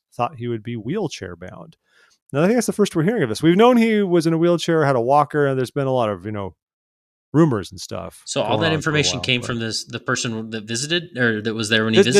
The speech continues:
Speaker 2: visited?
Speaker 1: th-, this came
Speaker 2: Or
Speaker 1: secondhand from somebody who attended
Speaker 2: Okay.
Speaker 1: the meeting with him. And
Speaker 2: Okay.
Speaker 1: yes, so, um, that's interesting. I mean, we, we know he's had health trouble, and last year, remember, he went, he was hospitalized, and the church was very
Speaker 2: Yeah.
Speaker 1: qu-, quick to say, "It's not covid," but we didn't.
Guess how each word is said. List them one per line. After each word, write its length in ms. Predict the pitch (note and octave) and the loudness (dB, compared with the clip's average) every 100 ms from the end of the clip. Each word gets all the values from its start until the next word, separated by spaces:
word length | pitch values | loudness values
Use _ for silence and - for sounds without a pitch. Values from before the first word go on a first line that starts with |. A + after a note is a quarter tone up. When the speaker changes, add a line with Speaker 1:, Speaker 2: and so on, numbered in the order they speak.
| F3+ | 2
Speaker 2:
visited? 120 | D#3 | 2
Speaker 1:
th-, 200 | F3+ - _ - | 0 -2 _ -2
this 200 | D3+ - | -2 2
came 160 | F3 | 0
Speaker 2:
Or 20 | |
Speaker 1:
secondhand 460 | - E3 D#3+ C#3+ C#3+ | 4 2 2 2 0
from 80 | A#2+ | 0
somebody 300 | - B2 A#2+ | -2 0 -2
who 100 | A2+ | -2
attended 380 | A2 - C3 A#2+ | -4 -2 0 2
Speaker 2:
Okay. 140 | A2+ | 0
Speaker 1:
the 80 | A2 | -4
meeting 320 | A2 A2 G#2 | -6 -6 -6
with 180 | G2 G2+ | -8 -8
him. 180 | G#2 F#2+ | -10 -12
And 140 | F#2+ A2+ | -8 -6
Speaker 2:
Okay. 140 | G#2 | -6
Speaker 1:
yes, 200 | F#2+ G#2+ | -8 -14
so, 280 | - A2+ G#2 _ - - - _ - - | -10 -10 -10 _ -20 -20 -20 _ -20 -6
um, 440 | A2+ A2+ G#2+ G2 - _ _ _ - | 0 0 0 -4 -14 _ _ _ -2
that's 160 | F#3+ | 2
interesting. 500 | E4 E4 - G3 A#3 - | 2 2 0 -2 -4 -4
I 80 | D3+ | 0
mean, 240 | D#3 D3+ | 2 2
we, 180 | D3 D#3+ | 0 0
we 140 | D#3 | 0
know 140 | E3 A3 | 2 2
he's 80 | F3+ | 2
had 120 | C3 | 2
health 180 | D#3 - | 0 0
trouble, 240 | C3+ A#2+ | 0 0
and 60 | B2 | 0
last 200 | C#3 - | 0 -2
year, 80 | C3 | -4
remember, 340 | B2 B2+ B2+ | -4 -4 -4
he 160 | G#2 A#2 | -4 -8
went, 240 | A2 A2+ | -8 -8
he 60 | B2+ | -8
was 80 | A2+ | -2
hospitalized, 560 | B2 A#2+ C3 C3 C3 | -2 -2 -2 -2 -2
and 80 | A#2+ | -6
the 40 | A2 | -6
church 240 | C3+ A#2+ | -6 -6
was 100 | G#2 | -6
very 160 | A#2 A2+ | -2 -2
Speaker 2:
Yeah. 60 | - | -2
Speaker 1:
qu-, 200 | B2+ - | -12 -10
quick 160 | - A#2+ | -12 -10
to 60 | |
say, 140 | A#2+ B2 | -6 -6
"It's 120 | - | -2
not 200 | D3 F3 | -4 0
covid," 440 | E3+ G3 A#2+ G#2+ G2+ | 2 2 0 -6 -8
but 140 | G#2 | -10
we 100 | A2+ | -10
didn't. 180 | A#2 | -12